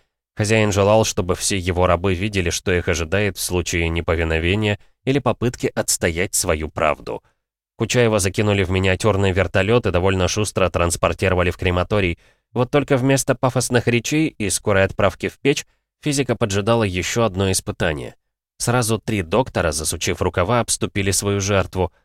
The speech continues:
В их руках, как и у командира наемников, появились шприцы. "Что это?" — поинтересовался Артем. Тишина, с которой действовали медики, бесила. "Экспериментальные препараты на основе энергона", — с охотой ответил главный врач тюрьмы.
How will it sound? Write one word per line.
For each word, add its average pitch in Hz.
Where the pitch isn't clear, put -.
В 90
их 101
руках, 101
как -
и -
у 90
командира 90
наемников, 87
появились 78
шприцы. -
"Что -
это?" — -
поинтересовался 85
Артем. 85
Тишина, 131
с -
которой 120
действовали 104
медики, 107
бесила. 87
"Экспериментальные 151
препараты 131
на 120
основе 110
энергона", — 104
с -
охотой 90
ответил 80
главный 85
врач 80
тюрьмы. 85